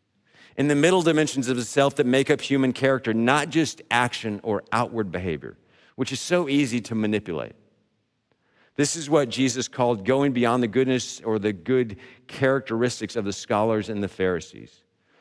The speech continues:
To know Christ in the kingdom of God, we must abandon ourselves to a total transformation of who we are on the inside, taking on the character of Christ through living with him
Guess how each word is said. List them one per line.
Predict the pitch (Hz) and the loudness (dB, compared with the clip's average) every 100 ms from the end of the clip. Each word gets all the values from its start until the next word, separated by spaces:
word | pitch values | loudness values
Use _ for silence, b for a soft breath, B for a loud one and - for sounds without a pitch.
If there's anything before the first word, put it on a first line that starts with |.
| _ | _
To | - | 0
know | 131 151 | 2 2
Christ | 151 139 131 | 2 2 2
in | 135 | 0
the | 127 | -2
kingdom | - 135 123 | 0 0 2
of | 110 | 2
God, | 117 113 113 | 2 2 2
we | 120 | 2
must | 113 - | 0 0
abandon | 110 92 117 139 151 | -4 0 2 2 2
ourselves | 131 - 113 113 107 | 0 0 0 0 0
to | - 110 | -2 -4
a | |
total | - 135 151 156 | -2 0 0 0
transformation | 139 131 123 120 110 107 110 92 B B - | -2 -4 -2 -2 0 0 -4 -10 B B 0
of | 113 - | 0 0
who | 147 156 | 0 2
we | 151 | 4
are | 135 123 113 | 4 4 2
on | |
the | 117 104 | 0 0
inside, | 143 - 117 101 98 B B B _ | 0 0 2 2 0 B B B _
taking | - 147 156 - 139 | -4 0 0 0 0
on | 110 113 | 2 2
the | 110 | 0
character | 107 - 127 139 131 | -2 -2 0 2 0
of | 120 - | -2 -2
Christ | 110 104 104 - | 0 0 0 -4
through | 117 107 | -2 -2
living | 110 131 143 147 135 113 | 2 2 2 2 0 2
with | 135 139 | 2 2
him | 101 117 110 107 | -2 -2 0 -2